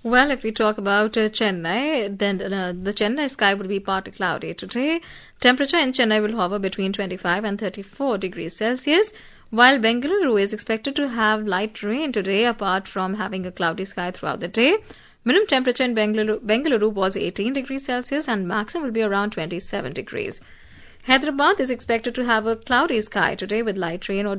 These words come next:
drizzle. Temperature in Hyderabad will hover between twenty-two and twenty-eight degrees Celsius.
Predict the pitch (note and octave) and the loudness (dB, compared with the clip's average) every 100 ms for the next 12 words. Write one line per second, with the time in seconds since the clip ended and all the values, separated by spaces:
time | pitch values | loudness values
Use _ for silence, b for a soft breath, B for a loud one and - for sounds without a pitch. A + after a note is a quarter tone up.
0 | G3 D#4 G#4 E4 - B B B B - | -2 2 2 2 -2 B B B B -2
1 | G#3+ G#3+ G3+ F#3+ G3+ F#3 G#3+ A3+ C#4 A#3+ | 0 0 -2 -2 -4 -4 -4 -2 -2 -2
2 | G#3 G#3 C#4 C#4+ G#3 G#3+ G#3+ A3+ A#3 B | -2 -2 -2 -2 -2 0 2 2 -2 B
3 | B - A3 G#3 G3 G3 C#4+ E4+ C#4+ - | B -2 0 0 -6 -4 0 0 0 0
4 | G#3+ D4+ - - A#3 A#3 C#4+ - G#3+ A3+ | 0 0 -2 -2 -2 -2 -6 -2 0 0
5 | A3 F#3+ G3 F#3 F3+ F#3 G3 - - - | -4 -8 -8 -6 -6 -6 -6 -6 -8 -8
6 | D#2 - - | -12 -12 -16